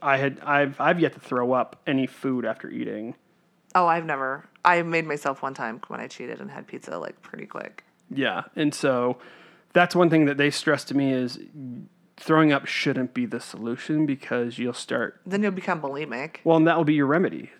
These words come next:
Speaker 1: to overeat and to not be smart about it.
Speaker 2: Well, and it, it was really uncomfortable to throw up. It, the mechanism does not work the same anymore.
Speaker 1: Yeah. That's why they're on top of you right out of surgery with giving you those anti-nausea meds, 'cause it,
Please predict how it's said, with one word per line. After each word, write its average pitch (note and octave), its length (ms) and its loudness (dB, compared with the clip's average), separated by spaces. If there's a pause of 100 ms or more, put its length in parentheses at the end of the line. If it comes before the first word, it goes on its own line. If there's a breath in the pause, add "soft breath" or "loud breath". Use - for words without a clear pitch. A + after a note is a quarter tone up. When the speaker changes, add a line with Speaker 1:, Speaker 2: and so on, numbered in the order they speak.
Speaker 1:
to - 100 -4
overeat C3 520 0
and C3 260 -2
to - 100 -6
not B2 400 0
be A#2+ 100 -6
smart C3 360 0
about F#2+ 260 -6
it. - 160 -12 (680 soft breath)
Speaker 2:
Well, C3+ 260 4
and F#3+ 120 2
it, - 120 -6
it G3+ 60 2
was E3+ 180 -4
really D#3+ 400 -4
uncomfortable C#3+ 480 -8
to C3 60 -14
throw B2+ 180 -4
up. - 180 -8
It, E3+ 200 -2
the E3+ 100 0
mechanism F#3 600 -2
does C#3 160 -8
not C#3 200 0
work G#3 220 -2
the C4 80 -6
same E3+ 300 -6
anymore. C3 420 -12 (120)
Speaker 1:
Yeah. E2 320 -6 (400 soft breath)
That's D3+ 220 2
why D#3 140 4
they're C#3 220 2
on C3 100 -4
top D3 240 -4
of C3+ 100 -6
you B2 220 0
right A#2+ 220 -2
out A#2 160 -4
of A#2+ 80 -8
surgery C3 280 -6
with A#2 220 -10
giving B2 220 0
you B2 80 0
those A#2 160 -4
anti-nausea A#2+ 600 -2
meds, A#2 260 -4
'cause B2 180 -6
it, B2 80 -8